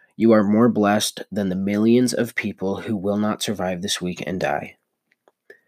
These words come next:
If you can actually read and understand this message, you are more fortunate than the three billion people in the world who are blind, deaf, or illiterate. Life is not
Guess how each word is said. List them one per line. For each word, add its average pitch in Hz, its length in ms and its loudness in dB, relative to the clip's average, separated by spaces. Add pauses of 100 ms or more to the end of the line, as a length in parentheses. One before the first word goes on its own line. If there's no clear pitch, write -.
(460)
If - 180 -2
you 120 100 8
can 117 160 4
actually 107 340 2
read 104 400 6
and 85 220 0
understand 107 680 2
this 90 160 -2
message, 95 500 -6 (280)
you 107 200 2
are 107 120 2
more 104 240 0
fortunate 98 760 -6
than 92 180 -6
the 90 100 -6
three 113 640 4 (240)
billion 107 720 4
people 95 560 -4
in 101 100 -2
the 104 80 2
world 92 420 -2
who 95 200 -6
are 80 140 0
blind, 104 580 -2 (100)
deaf, 98 480 -2
or 95 200 -2
illiterate. 85 500 -2 (1000)
Life 113 440 4
is 104 200 2
not 107 380 4